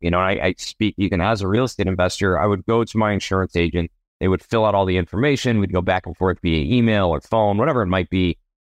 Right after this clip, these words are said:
fill out a spreadsheet, fill out a P D F, and then they'd send that out to the carriers. And then those carriers would actually have somebody physically sitting there looking at that information and underwriting the deal. Then they'd go back to the agent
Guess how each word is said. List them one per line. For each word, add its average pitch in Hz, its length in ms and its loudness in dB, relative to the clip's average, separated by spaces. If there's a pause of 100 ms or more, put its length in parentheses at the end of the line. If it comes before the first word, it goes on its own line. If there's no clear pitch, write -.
(280)
fill 131 160 2
out 120 100 2
a 110 40 -2
spreadsheet, 98 600 -2
fill 107 120 2
out 104 100 2
a 92 60 -6
P 92 160 -2
D 87 160 2
F, 85 100 0
and 82 100 -2
then 90 100 2
they'd 95 160 0
send 92 220 -2
that 85 100 0
out 80 120 0
to - 100 -18
the - 60 -10
carriers. - 540 -8 (420)
And 107 140 0
then 110 80 0
those 110 160 0
carriers 156 440 2
would 101 80 0
actually 110 360 0
have 98 200 0
somebody 101 300 0
physically 104 500 -2
sitting 98 360 0
there 95 120 2
looking 90 300 -2
at 85 120 0
that 85 120 0
information 110 560 0
and 95 180 0
underwriting 90 440 0
the - 200 -2
deal. 80 240 0 (360)
Then 110 100 0
they'd 101 140 0
go 104 80 2
back 95 260 -2
to - 80 -8
the 101 160 2
agent 104 340 0